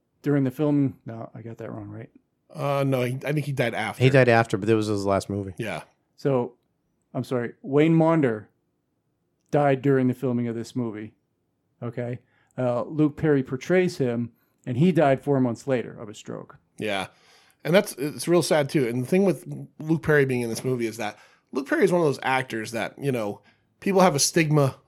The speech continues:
Speaker 2: about him because he was, like, he was Dylan in two, you know, in Beverly Hills nine oh two one oh.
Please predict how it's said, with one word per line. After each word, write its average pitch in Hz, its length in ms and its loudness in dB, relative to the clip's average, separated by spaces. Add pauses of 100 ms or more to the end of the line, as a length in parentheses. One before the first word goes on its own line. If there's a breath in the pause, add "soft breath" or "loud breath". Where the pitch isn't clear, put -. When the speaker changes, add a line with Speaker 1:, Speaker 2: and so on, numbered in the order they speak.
Speaker 2:
about 143 260 2
him 139 100 2
because 123 260 -4
he 123 80 -8
was, 113 160 -6
like, 101 220 -10
he - 80 -16
was 98 180 -16
Dylan 101 380 -10
in 92 220 -12
two, 90 200 -12
you 98 100 -12
know, 92 120 -8
in 90 140 -8
Beverly 110 360 -8
Hills 107 180 -10
nine 101 140 -8
oh 101 40 -8
two 113 160 -12
one 104 120 -8
oh. 117 220 -4